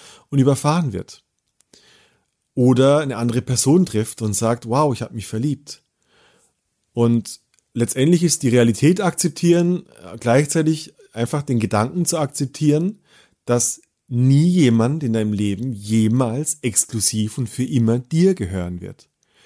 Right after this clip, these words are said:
Also, dass die Idee von Exklusivität, von „Du gehörst mir“, super irrational ist und in gewisser Weise auch wirklich übergriffig und fast schon gewalttätig, diese,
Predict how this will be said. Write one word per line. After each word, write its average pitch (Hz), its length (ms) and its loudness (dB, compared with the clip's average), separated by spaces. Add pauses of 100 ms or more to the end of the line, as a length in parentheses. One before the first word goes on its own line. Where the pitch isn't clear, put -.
(240)
Also, 113 140 -2
dass 127 160 2
die 143 160 -2
Idee 127 540 2 (760)
von 113 560 -2 (100)
Exklusivität, 123 1160 -2
von 101 380 -4
„Du 175 200 4
gehörst 127 560 0
mir“, 147 520 0 (840)
super 214 420 0
irrational 117 920 0
ist 170 320 -2
und 123 400 -6
in 120 160 0
gewisser 156 400 0
Weise 151 380 0
auch 110 180 -2
wirklich 120 380 -4
übergriffig 113 960 0 (120)
und 101 220 -12
fast 127 240 -2
schon 131 180 0
gewalttätig, 104 840 -2
diese, 101 380 -4